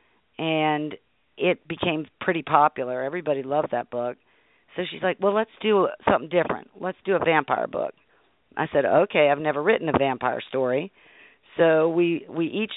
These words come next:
did two, one story each for that book, and that was Silver in the Moonlight.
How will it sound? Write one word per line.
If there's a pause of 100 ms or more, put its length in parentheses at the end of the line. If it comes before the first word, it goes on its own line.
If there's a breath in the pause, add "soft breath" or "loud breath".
did (120)
two, (180)
one
story
each (400)
for
that
book,
and
that
was (100)
Silver
in
the
Moonlight.